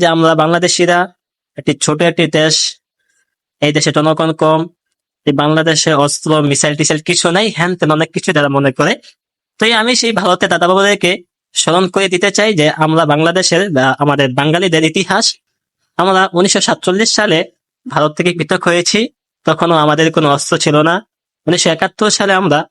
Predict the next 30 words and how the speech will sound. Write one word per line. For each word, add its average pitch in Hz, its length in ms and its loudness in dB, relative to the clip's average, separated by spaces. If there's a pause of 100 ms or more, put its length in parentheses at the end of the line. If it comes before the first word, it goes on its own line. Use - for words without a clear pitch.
(340)
পাকিস্তানের 170 540 0
বাহিনীদের 156 460 0
বিরুদ্ধে 143 320 0 (360)
বাঁশ 135 360 0
হাতে - 300 -2
নিয়েই 196 200 0
আমরা 147 220 2 (380)
স্বাধীনতা 151 420 0
লাভ 135 200 0
করেছি, 139 340 0 (420)
তখনও 190 340 0
আমাদের 151 220 2
কাছে 147 200 -2
কোনো 139 160 2
অস্ত্র 131 280 0
ছিল 120 180 2 (100)
না। 165 60 2 (680)
দুই 156 140 0
হাজার 208 240 0
চব্বিশ 196 360 -2
সালে 196 280 0
এসে 185 180 -2 (680)
আমরা 165 180 2 (120)
এমন 185 140 0
একজন 190 260 0 (560)
স্বৈরাচারী 208 480 -2
সরকারের 170 440 0
বিরুদ্ধে 180 280 0
স্বাধীনতা 156 300 0
লাভ 147 140 -2